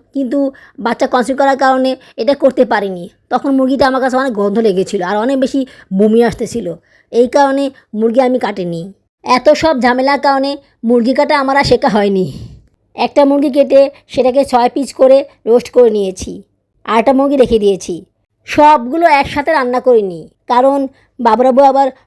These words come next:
রোস্ট খেতে বেশি পছন্দ করে না। রোস্টটা একটু মিষ্টি হয়, ঝাল হয় না, তাই সেটা ওনার খেতে ভালো লাগে না, কিন্তু বাচ্চারা খেতে খুব পছন্দ করে। তাছাড়া আমার কাছেও খেতে অনেক ভালো লাগে। পেঁয়াজ বাটা, কাজু বাদাম বাটা,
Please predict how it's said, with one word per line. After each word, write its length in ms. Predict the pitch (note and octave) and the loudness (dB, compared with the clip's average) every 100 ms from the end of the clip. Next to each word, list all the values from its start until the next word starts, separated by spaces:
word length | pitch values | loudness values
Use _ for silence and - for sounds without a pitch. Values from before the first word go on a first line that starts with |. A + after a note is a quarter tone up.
| - | -2
রোস্ট 240 | A#3 B3 | -2 0
খেতে 160 | C4+ C4 | -2 0
বেশি 160 | B3+ | 0
পছন্দ 320 | B3 A3 A3+ A3+ | -2 -4 -4 -2
করে 220 | G#3+ F3+ | -2 -4
না। 200 | F3 G#3 _ _ _ _ - | -8 -16 _ _ _ _ 0
রোস্টটা 300 | B3 C4 D4 | 2 4 2
একটু 140 | C#4+ | 0
মিষ্টি 320 | D4 B3+ G4 | -2 -2 -2
হয়, 240 | A#3 A#3+ B3+ - | -2 -2 -2 -6
ঝাল 300 | G3 G#3 B3 | -6 -2 0
হয় 180 | A#3+ A#3 | 0 0
না, 200 | A3 A#3 - _ - | 0 -4 -10 _ -2
তাই 200 | C4+ C#4+ | 2 2
সেটা 240 | C4 C4+ | 4 2
ওনার 140 | C#4 D4 | 2 0
খেতে 160 | C4+ | 0
ভালো 220 | A#3+ A3 | 2 2
লাগে 240 | A3 G#3 F3+ | 2 0 -4
না, 200 | E3+ G3 _ _ _ _ _ - | -12 -16 _ _ _ _ _ -6
কিন্তু 240 | B3+ B3 | -4 0
বাচ্চারা 380 | C4 A#3 - C#4 | 2 2 0 0
খেতে 180 | C4+ C4+ | 0 -2
খুব 160 | C4 | -2
পছন্দ 320 | G#3+ G#3+ G3+ | -4 -4 -6
করে। 320 | F#3+ F3 D#3+ G#3+ _ _ _ _ _ _ _ - | -6 -8 -10 -16 _ _ _ _ _ _ _ -4
তাছাড়া 440 | G#3 A3 C4+ B3 | -2 0 2 2
আমার 200 | G#3 A3+ | 0 -2
কাছেও 240 | A3 B3+ | -4 -4
খেতে 340 | B3 A#3 A3+ A#3+ - _ | -2 0 0 -2 -4 _
অনেক 280 | G3 G#3 A#3+ | -8 -4 -2
ভালো 200 | F#3+ F3+ | -2 -4
লাগে। 340 | E3 D#3+ E3+ F#3 _ _ _ _ - | -6 -10 -14 -18 _ _ _ _ -4
পেঁয়াজ 360 | C4 C4 B3+ | 0 2 2
বাটা, 440 | C4 B3 B3 A#3+ A3+ _ _ | 0 0 0 0 -2 _ _
কাজু 240 | A3+ A3+ | -4 0
বাদাম 300 | A#3+ B3+ C4+ | 2 2 0
বাটা, 320 | B3+ A#3+ A#3+ | 0 0 0